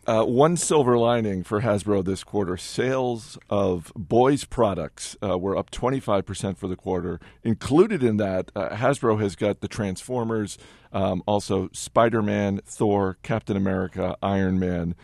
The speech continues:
um, which, which leads to the question that I think you're not gonna hear asked on C N B C or Bloomberg or anything like that. It's only on Market Foolery that you get this kind of insight.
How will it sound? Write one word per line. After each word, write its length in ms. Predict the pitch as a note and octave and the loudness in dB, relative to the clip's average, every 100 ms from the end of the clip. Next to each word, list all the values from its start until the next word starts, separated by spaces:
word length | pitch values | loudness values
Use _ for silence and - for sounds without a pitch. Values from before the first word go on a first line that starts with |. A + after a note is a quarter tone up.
| - _ - | -20 _ -4
um, 480 | G2 F#2 F2+ F#2 - _ _ _ | -2 -2 -4 -8 -10 _ _ _
which, 340 | G#2+ A#2 - - | 2 2 2 -6
which 300 | G#2+ A2 - | -2 -2 0
leads 300 | A2 G#2+ - | -2 -2 -6
to 340 | - G2+ F#2+ - | -2 0 0 -2
the 100 | G2+ | -4
question 400 | - G#2 - G2 | -2 -2 -2 -4
that 100 | F#2+ | -2
I 140 | F#2+ F#2+ | -2 -2
think 500 | - G2+ F#2 - - _ - | -2 -4 -6 -10 -20 _ -6
you're 180 | G#2+ G#2+ | -2 2
not 220 | A2 B2 | 2 2
gonna 140 | A#2 | -2
hear 340 | F2+ G2 E2+ F2+ | -2 -2 -2 -4
asked 280 | F#2+ F#2 - | -4 -6 -4
on 100 | F2+ | -8
C 240 | E2 G#2+ | -6 -6
N 80 | G2+ | -4
B 140 | F2+ F#2 | -4 -6
C 320 | - G2 F#2+ | -4 -2 -2
or 140 | F2 | -4
Bloomberg 560 | D#2+ G2 G2 F#2 F#2+ E2 | -4 -4 -4 -2 -4 -4
or 80 | D#2+ | -4
anything 380 | G2 G#2 G2 | -4 -4 -4
like 200 | F2+ F2 | -4 -4
that. 160 | F#2+ F#2 | -4 -4
It's 120 | F2+ | -4
only 300 | G#2 G2+ G2 | -4 -2 -2
on 160 | F2+ F#2 | -2 -2
Market 300 | G2 - D#2+ | -4 -6 -8
Foolery 400 | - G#2 F#2 E2+ | -4 -4 -4 -6
that 120 | F#2 | -6
you 100 | F#2+ | -6
get 180 | F2+ F2+ | -6 -6
this 180 | G#2+ - | -6 -6
kind 200 | G2 F2+ | -6 -4
of 80 | E2+ | -4
insight. 440 | F2+ - F2 E2+ | -4 -4 -4 -6